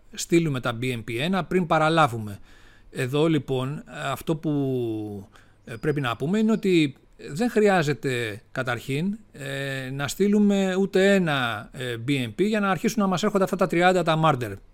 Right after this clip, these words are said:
Ε, άρα, λοιπόν, αυτό και μόνο, ε, ε, πώς να το πω, διαγράφει αυτή την εντύπωση. Ωστόσο, η πραγματικότητα είναι ότι, επειδή, όπως είπαμε, τα Marder δεν θα πάνε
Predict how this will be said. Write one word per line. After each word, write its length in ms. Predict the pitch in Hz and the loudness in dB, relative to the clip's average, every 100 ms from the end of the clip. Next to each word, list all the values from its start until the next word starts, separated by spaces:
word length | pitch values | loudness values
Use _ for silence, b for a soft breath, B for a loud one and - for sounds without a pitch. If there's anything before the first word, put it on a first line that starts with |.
| _ - - | _ -20 -20
Ε, 120 | - 127 120 120 117 117 127 | -14 -10 -6 -6 -6 -8 -4
άρα, 240 | 170 180 | 0 0
λοιπόν, 400 | 170 180 196 185 B B - | 0 2 2 0 B B -12
αυτό 320 | - - 180 | -10 -2 -2
και 160 | 151 151 | 2 0
μόνο, 340 | 165 190 190 185 175 170 165 160 151 135 | 2 0 0 0 0 0 -2 -2 -6 -8
ε, 340 | 147 143 143 | -6 -4 -6
ε, 880 | 139 - - 139 - 135 - - - 127 | -6 -6 -8 -10 -12 -16 -16 -16 -16 -8
πώς 100 | 147 | -6
να 40 | |
το 60 | 131 | -4
πω, 80 | 160 | 0
διαγράφει 340 | 151 156 170 | 2 4 2
αυτή 120 | 147 | 0
την 80 | 156 | -2
εντύπωση. 500 | 143 131 127 110 - B B B B - - 339 | -2 -2 -4 -6 -10 B B B B -20 -20 -14
Ωστόσο, 720 | - - 190 196 190 175 151 | -10 -2 0 4 4 4 2
η 300 | 139 127 123 | 2 0 -4
πραγματικότητα 580 | 113 123 123 120 160 165 | -4 -4 -4 -4 -2 -2
είναι 140 | 170 | -2
ότι, 140 | 170 147 | -2 -2
επειδή, 300 | 135 120 127 | -2 -4 -6
όπως 200 | 151 151 | -4 -4
είπαμε, 260 | 156 151 | -4 -4
τα 160 | 131 123 | -4 -2
Marder 180 | 139 139 | -2 -2
δεν 120 | 123 143 | -6 -6
θα 140 | 165 | -6
πάνε 500 | 160 143 123 110 | -4 -4 -6 -8